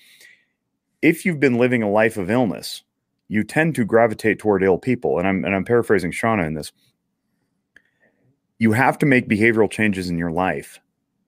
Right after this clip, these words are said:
Just because you have your awakening with your psilocybin, or you go through your M D M A experience, or you get your stellate ganglion block,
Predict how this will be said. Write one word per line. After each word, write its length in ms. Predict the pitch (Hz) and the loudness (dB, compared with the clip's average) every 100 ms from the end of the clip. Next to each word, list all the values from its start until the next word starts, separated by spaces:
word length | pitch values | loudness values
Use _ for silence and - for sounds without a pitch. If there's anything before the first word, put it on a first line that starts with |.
| _ _ - | _ _ -2
Just 320 | 113 123 - | 2 2 2
because 440 | 131 - 117 95 | 0 4 2 2
you 160 | 104 104 | -2 0
have 380 | 110 110 113 107 | 2 4 2 2
your 140 | 107 | 2
awakening 520 | 101 104 107 107 104 | 4 4 2 -2 -2
with 120 | 101 | -4
your 80 | 95 | -6
psilocybin, 880 | - 110 101 90 - 82 76 76 69 | -2 0 2 0 -2 -2 -4 -8 -10
or 160 | 65 | -6
you 300 | 90 92 92 | -4 -2 -4
go 420 | 82 95 104 107 104 | 0 4 6 6 4
through 240 | - 104 | 0 2
your 140 | 98 | 4
M 120 | 98 98 | 2 2
D 120 | 98 | 2
M 100 | 95 | 2
A 40 | |
experience, 600 | 95 - - 85 80 - | 0 -2 -6 -6 -6 -6
or 80 | 87 | -6
you 140 | 87 | -4
get 200 | 82 98 | -4 -4
your 80 | - | -6
stellate 360 | - 110 98 82 | -4 2 2 2
ganglion 440 | 98 117 107 80 | 0 2 2 0
block, 360 | 76 78 78 | 0 0 0